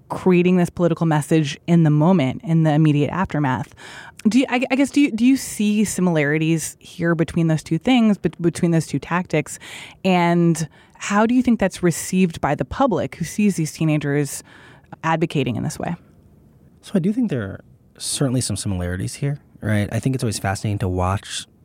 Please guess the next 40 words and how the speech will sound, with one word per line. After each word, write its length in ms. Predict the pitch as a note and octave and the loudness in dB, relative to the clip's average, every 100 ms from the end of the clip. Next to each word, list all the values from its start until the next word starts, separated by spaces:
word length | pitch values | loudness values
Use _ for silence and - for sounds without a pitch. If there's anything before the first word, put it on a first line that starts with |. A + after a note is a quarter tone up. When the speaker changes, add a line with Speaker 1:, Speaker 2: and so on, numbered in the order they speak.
| - - | -20 -4
Speaker 2:
groups 280 | A#2 G#2 | -4 -2
of 80 | - | -8
people 340 | - G#2+ - G2 | -8 -10 -6 -8
who've 320 | - G2+ - | -6 -8 -6
been 160 | F2+ | -8
traumatized, 680 | F2+ F#2 F2 G#2 A2 A2+ A#2 | -6 -4 -2 -2 0 0 -4
who 80 | - | -6
have 100 | F2+ | -6
gone 180 | - F2 | -4 -4
through 120 | - | -6
trauma, 380 | F#2 - F#2 F#2+ | -10 -6 -4 -2
and 140 | F2+ | -4
see 120 | - - | -6 -6
how 100 | F#2 | -6
they 100 | - | -6
respond 460 | F2 - E2+ E2+ A#2+ | -10 -8 -6 -6 -4
to 60 | |
that 140 | C3+ C#3 | -6 -4
trauma. 400 | D3 D3 D3 C3+ - _ _ _ _ _ A#2 | -2 0 -2 -4 -14 _ _ _ _ _ -4
Um, 400 | G#2 G2 F2+ - - | -2 -2 -6 -10 -8
I 100 | G#2+ | -6
hear 640 | G2+ - - A2 A2+ C3 C#3 _ _ _ - | -8 -10 -6 -2 -2 -2 -6 _ _ _ -4
in 140 | B2 | -2
the 120 | G#2 - | -2 -2
earnestness 680 | G2+ G#2 B2 - C#3 C3 - | -2 0 0 0 -2 -2 -6
of 180 | G#2+ G2+ | -6 -4
many 340 | G2 G2 G#2 | -2 -2 -4
of 220 | - G2 | -8 -12
these 160 | G2 - | -10 -6
students 460 | - - G2+ G2+ | -6 -6 -6 -6
from 140 | - - | -8 -12
Florida, 580 | - - F#2+ A#2 A#2 - | -12 -6 -4 -2 -4 -6
the 80 | G2+ | -8
same 240 | G#2 G2 - | -6 -6 -8
earnestness 720 | - F#2+ G#2 - A2 G2+ - - - | -6 -4 -4 -4 -4 -4 -10 -16 -10
and 220 | G2+ G2 | -8 -6
resolve 400 | F#2 G2 F2+ G2 | -6 -4 -4 -4
that 120 | F2 | -6
I 80 | D#2+ | -8
heard, 540 | G#2+ G2 F2+ F2+ B2 | -8 -8 -8 -8 -10